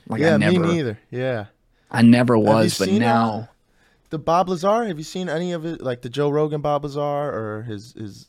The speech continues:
Speaker 1: Yeah.
Speaker 2: documentary? Yeah. That's what first got me into it, was like, there's this, if this dude is even lying, that's the first thing. "Oh, this guy's, this guy's lying 'cause I don't wanna believe it."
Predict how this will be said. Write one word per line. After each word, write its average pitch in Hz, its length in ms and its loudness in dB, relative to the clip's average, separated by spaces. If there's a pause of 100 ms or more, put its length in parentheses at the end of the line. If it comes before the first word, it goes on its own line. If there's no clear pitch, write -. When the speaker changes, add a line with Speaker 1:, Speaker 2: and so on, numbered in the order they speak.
Speaker 1:
Yeah. 123 220 2
Speaker 2:
documentary? - 420 -6
Yeah. 107 180 -6 (520)
That's 165 260 2
what 180 200 -4
first 170 260 0
got 143 160 4
me 156 160 -4
into 110 300 -4
it, 98 180 -12
was 101 260 -16
like, 101 220 -14
there's 120 220 -10
this, 123 240 -12 (500)
if 123 100 -8
this 170 140 -2
dude 208 180 -2
is 156 140 0
even 156 280 -4 (280)
lying, 147 640 0 (480)
that's 147 180 0
the - 80 0
first 165 260 0
thing. 110 160 -6
"Oh, 113 160 0
this 113 160 -8
guy's, 117 260 0
this 123 180 -8
guy's 139 160 4
lying 104 260 -4
'cause 107 140 -12
I 107 60 -4
don't 104 80 -4
wanna 98 120 -8
believe 95 240 -8
it." 92 100 -18